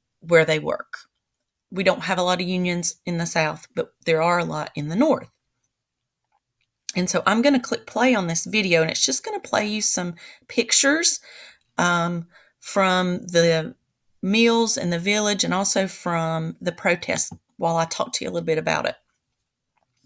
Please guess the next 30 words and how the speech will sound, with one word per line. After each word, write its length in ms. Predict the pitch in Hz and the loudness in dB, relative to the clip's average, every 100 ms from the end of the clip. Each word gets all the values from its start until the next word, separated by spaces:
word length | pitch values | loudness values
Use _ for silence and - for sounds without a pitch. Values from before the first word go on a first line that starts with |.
| _ - - - - - - | _ -8 -6 -14 -14 -14 -2
So 160 | - | 0
in 80 | 220 | 2
nineteen 320 | 220 233 240 | 2 2 2
twenty-nine, 440 | 226 214 208 208 202 | 2 -2 0 0 0
they 120 | 175 | -2
decided 600 | 170 - 160 160 156 160 | -2 0 0 -2 -4 -4
to 680 | - - 151 147 143 143 143 - _ _ _ _ _ _ _ _ _ - - - - - | -2 -2 -2 -6 -8 -10 -12 -16 _ _ _ _ _ _ _ _ _ -6 -4 -10 -6 2
try 220 | 185 180 | 4 4
to 180 | 170 170 | 0 -4
unionize, 800 | 160 160 151 139 64 - - - | -4 -4 -4 -4 -4 -4 -6 -6
try 200 | 175 165 | -4 -2
to 80 | |
get 160 | 165 160 | -4 -6
people 280 | - 165 160 | -8 -10 -8
together 520 | - 156 147 143 139 | -6 -4 -4 -4 -8
to 160 | 139 147 | -8 -8
do 220 | 151 151 | -6 -6
that. 380 | - - - - - - - | -6 -8 -10 -14 -20 -20 -8
And 100 | 175 | -4
I 60 | - | 0
actually 500 | 214 - - 214 202 | 0 2 2 0 -6
had 500 | - 175 160 156 - | -8 -6 -6 -6 -8
a 200 | - 151 | -8 -10
great 640 | 165 156 143 156 240 - - | -10 -10 -6 -4 -4 -8 -6
aunt, 460 | 151 151 247 - - | -4 0 -2 -4 -10
and 120 | 165 | -6
her 140 | 208 | -2
name 260 | 233 160 170 | -2 -2 -4
was 200 | - - | -2 -2
Tressie, 720 | - - 214 214 - 147 196 | -2 -2 -2 0 -2 -4 -8